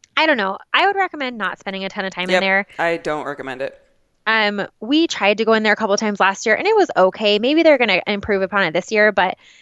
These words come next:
Speaker 1: it just felt really crowded.
Speaker 2: I don't think I spent one minute in there. I think I walked in to find you guys at one point,
Speaker 1: Yeah,
Speaker 2: and then
Speaker 1: and
Speaker 2: we
Speaker 1: it was
Speaker 2: walked
Speaker 1: like,
Speaker 2: right back out. Like,
Speaker 1: "Nope."
Speaker 2: it just wasn't worth it.
Speaker 1: Yeah,
Speaker 2: Um,
Speaker 1: so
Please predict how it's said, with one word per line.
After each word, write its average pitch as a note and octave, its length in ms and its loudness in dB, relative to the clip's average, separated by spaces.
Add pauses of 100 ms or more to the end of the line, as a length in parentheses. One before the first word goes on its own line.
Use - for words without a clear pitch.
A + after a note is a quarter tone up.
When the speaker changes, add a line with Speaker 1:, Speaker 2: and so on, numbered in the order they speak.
(160)
Speaker 1:
it C4 140 4
just - 280 2
felt A3 340 4
really G3 520 0
crowded. - 420 -8
Speaker 2:
I E3+ 120 4
don't A3 160 0
think G#3 120 -6
I F3 80 0
spent E3+ 380 -6
one C3+ 340 -10
minute B2 280 -8
in A#2 100 -12
there. G2 320 -10
I D3 80 -4
think E3 160 -2
I D#3 60 4
walked C#3+ 280 0
in D3 100 -6
to C3 80 -4
find C#3+ 340 -6
you D#3+ 80 -10
guys E3+ 260 -2
at D#3+ 100 -8
one F3 160 -10
point, F#3+ 280 -10
Speaker 1:
Yeah, F#3+ 80 0
Speaker 2:
and F3+ 80 0
then - 60 -6
Speaker 1:
and F#3+ 60 -6
Speaker 2:
we F#3+ 60 -6
Speaker 1:
it - 20 -6
was F3+ 100 0
Speaker 2:
walked - 60 -12
Speaker 1:
like, E3 80 -2
Speaker 2:
right B2+ 140 -4
back G#2+ 180 -6
out. G2+ 200 -4
Like, D3 80 -2
Speaker 1:
"Nope." D#3 80 0
Speaker 2:
it E3+ 160 -4
just A3 220 -10
wasn't E3 420 -2
worth C3+ 260 -8
it. F2 260 -8 (480)
Speaker 1:
Yeah, D3+ 280 0
Speaker 2:
Um, C#3+ 40 -2
Speaker 1:
so C4+ 240 4